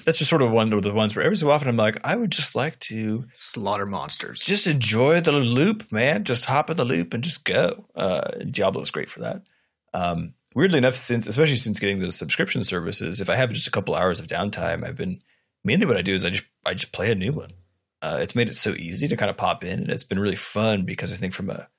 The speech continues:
Speaker 1: from a design sense, like, I'm no longer looking for a particular comfort. What I'm looking for is just, like, something to, to inspect almost, which is actually where Spiritfarer came from, uh, last week. I played Undermine as well, which is pretty good, r-, good roguelike.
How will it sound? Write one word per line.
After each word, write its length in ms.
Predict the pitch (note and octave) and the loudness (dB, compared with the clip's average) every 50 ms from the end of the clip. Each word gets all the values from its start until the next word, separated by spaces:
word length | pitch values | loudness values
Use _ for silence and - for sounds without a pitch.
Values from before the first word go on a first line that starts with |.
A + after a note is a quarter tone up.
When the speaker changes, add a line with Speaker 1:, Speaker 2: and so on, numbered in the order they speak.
| _ _ _ _ _ _ _ _ | _ _ _ _ _ _ _ _
Speaker 1:
from 200 | _ - G#2+ F#2+ | _ -2 0 0
a 200 | F2 E2+ D#2+ - - - - - - | 0 0 0 -2 -4 -8 -10 -8 -4
design 340 | - - G#2+ G#2+ C3+ F3 D#3 | -2 0 2 2 2 2 2
sense, 240 | - G2+ F#2+ F#2+ | 0 0 -2 0
like, 100 | - F#2+ | 0 0
I'm 100 | - G#2+ A#2+ | 2 2 4
no 80 | C3 | 4
longer 320 | C3 A#2+ A2+ G#2+ G2+ G#2 G2 | 6 6 4 4 4 2 2
looking 240 | G#2 G#2 G#2 G#2+ G#2 | 2 0 0 -2 -4
for 320 | - - G2 F#2+ F#2 F#2 - - | -4 -2 -2 0 0 -2 -2 -4
a 80 | - - | -6 -8
particular 640 | - - F2+ - - - - - A#2 G2 F2+ - | -8 -8 -4 -2 -2 -2 -2 -2 -2 -2 -2 -2
comfort. 500 | - - - A#2+ B2 - F#3+ - - - - | -2 -2 -2 -2 0 0 -2 -2 -2 -8 -6
What 100 | - G#2 | -4 -2
I'm 100 | F#2+ F#2 | 0 0
looking 220 | F#2 G2+ - F2+ F2 | 0 0 -2 -2 -4
for 300 | - - G2+ G2 F#2 F2+ | -2 0 2 2 2 2
is 160 | E2 D#2 - | 0 -2 -4
just, 340 | - - - - - - - | -2 -2 -4 -4 -6 -6 -6
like, 160 | G2 F#2+ - | -6 -4 -4
something 420 | - - G#2+ F#2+ F#2 - F#2+ F#2+ - | -2 -2 -2 -4 -2 -4 -4 -4 -4
to, 220 | - - - - _ _ _ _ _ _ - | -6 -6 -8 -10 _ _ _ _ _ _ -6
to 140 | - - G2 | -4 -2 -2
inspect 600 | F2 - - - - - G2+ G#2 - - - - - _ _ _ _ _ _ - | -2 -2 -4 -4 -2 -2 -2 -2 -2 -4 -8 -8 -10 _ _ _ _ _ _ -2
almost, 380 | F#3 F#3 G#3 - A#2+ - - - | 0 0 2 2 0 0 -2 -2
which 100 | F3+ - | -2 0
is 80 | - | 0
actually 160 | G#2 - - G2 | 2 2 0 0
where 60 | F#2+ | 0
Spiritfarer 520 | - - - F#2+ A2 - - A2+ A2 A#2+ A#2 | -2 -2 -2 -2 -2 0 2 2 2 2 2
came 140 | - A#2 A#2+ | 0 -2 0
from, 280 | - B2 B2 A#2+ A#2+ - - _ - | 0 0 0 0 -2 -4 -8 _ -8
uh, 140 | G#2+ G2+ G#2 | -6 -4 -2
last 260 | G#2+ G#2+ G#2 - - | -2 -2 -2 -2 -4
week. 240 | A2 G#2+ - - - _ - | -4 -6 -6 -10 -14 _ -12
I 60 | - | -6
played 180 | - A#2+ A2 A2+ G#2+ | -2 0 0 0 0
Undermine 640 | G#2 G#2 G#2 A2+ A2 G#2+ A2 G#2+ G#2+ A2+ B2+ A#2+ - | -2 0 2 2 4 4 4 2 2 -2 -4 -6 -6
as 120 | - - - | -6 -2 -2
well, 180 | G2 G#2 A2+ | 0 0 -2
which 120 | E3+ F3+ - | -2 -6 -8
is 60 | - | -6
pretty 140 | - G2+ G2+ | -6 -4 -4
good, 240 | - E3 - - - - | -2 -2 -2 -2 -4 -6
r-, 80 | - - | -10 -8
good 180 | - - G3+ | -6 -6 -4
roguelike. 440 | C#3+ G2+ G2 G2+ G2+ G2 A2+ A#2+ | -4 -4 -4 -2 -2 -4 -4 -4